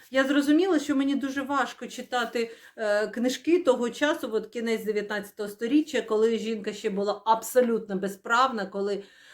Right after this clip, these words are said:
не було, е, розлучень, коли це засуджувалось, після розлучення жінці можна було зразу, е, в мотузку лізти.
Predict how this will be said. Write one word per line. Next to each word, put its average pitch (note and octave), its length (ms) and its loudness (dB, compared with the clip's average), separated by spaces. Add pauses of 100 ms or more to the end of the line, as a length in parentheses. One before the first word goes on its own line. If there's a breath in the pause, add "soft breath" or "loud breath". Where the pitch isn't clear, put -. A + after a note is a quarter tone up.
не G#3+ 180 -2
було, G#3 840 4 (100)
е, G3+ 160 2
розлучень, A3 720 4
коли G3+ 300 0
це G3 240 -2
засуджувалось, G#3+ 720 0
після G3 280 -2
розлучення G3 540 0
жінці F#3+ 320 0
можна F#3+ 260 0
було F3+ 200 2
зразу, F#3 340 0
е, F3 80 -2 (340 loud breath)
в F#3 680 -6
мотузку D4+ 480 6
лізти. G#3+ 920 0